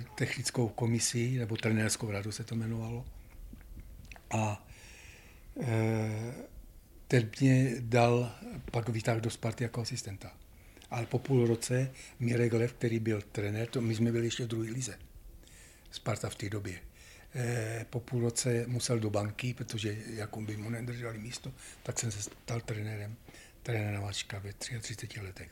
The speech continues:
Pamatuju velice dobře, že jsme šli na, eh, eh, zápas, d-, eh, z-, eh, na zápas, ne na zápas, ale na turnaj do Barcelony,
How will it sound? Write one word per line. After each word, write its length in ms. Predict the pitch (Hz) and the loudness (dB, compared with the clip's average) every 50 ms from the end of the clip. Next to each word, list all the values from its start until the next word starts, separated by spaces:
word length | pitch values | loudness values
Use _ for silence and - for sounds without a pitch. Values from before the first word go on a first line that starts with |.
| - - - - - - - - - - | -18 -18 -18 -18 -18 -18 -18 -18 -8 -4
Pamatuju 420 | - 117 113 117 - - 127 113 | -2 0 0 0 2 2 4 4
velice 300 | 113 120 120 - - 117 | 4 4 2 2 0 0
dobře, 340 | 117 113 113 110 123 131 131 - - - - - - - - | 2 2 2 2 2 2 0 -2 -10 -16 -18 -18 -16 -6 -2
že 160 | 131 117 120 | 2 4 6
jsme 180 | 110 127 127 123 | 8 8 8 8
šli 300 | - - 135 127 120 120 | 8 6 6 8 8 8
na, 320 | 120 113 113 107 107 - - - - - - - - - - - - - - - - - - - - - - - | 8 8 6 4 0 -4 -12 -18 -18 -20 -20 -20 -20 -20 -20 -20 -20 -20 -20 -20 -20 -20 -14 -14 -6 -2 2 4
eh, 40 | |
eh, 520 | 117 117 113 113 113 107 110 110 110 110 104 | 4 4 4 2 2 2 2 0 0 -2 0
zápas, 500 | 98 113 113 113 - 123 110 - - - - - - - - - | 2 2 2 2 2 0 0 0 -2 -6 -12 -16 -16 -12 -4 -2
d-, 120 | 123 - - | 0 2 2
eh, 100 | 135 120 | 2 2
z-, 160 | 113 117 113 120 | 2 2 2 2
eh, 800 | 113 113 110 110 110 107 104 104 104 101 98 101 104 101 107 - - - - - - - - - - - - - - - - - - - - - - | 2 2 2 2 2 0 0 0 -2 -2 -4 -4 -6 -8 -8 -12 -14 -18 -18 -20 -20 -20 -18 -18 -18 -18 -18 -20 -20 -20 -20 -6 -6 -6 -6 -2 0
na 500 | 127 127 120 113 107 101 101 101 104 101 107 | 2 4 4 4 4 2 2 0 -2 -4 -6
zápas, 800 | 110 110 117 110 120 - - 127 123 - - - - - - - | -4 -2 0 0 0 0 0 0 0 0 -2 -4 -8 -8 -8 -4
ne 220 | - 120 139 147 120 | 0 2 4 4 4
na 180 | 113 113 104 | 4 2 0
zápas, 400 | 101 104 - - - - - - | -2 -2 -4 -4 -4 -4 -4 -4
ale 100 | 104 104 | -4 -4
na 120 | 104 107 107 | -4 -4 -4
turnaj 320 | - - 139 135 131 139 | -2 0 2 2 2 2
do 100 | 135 117 | 0 0
Barcelony, 600 | 104 107 101 - - 110 98 101 98 113 120 131 | -2 -2 -2 -2 -2 -4 -4 -6 -8 -8 -10 -12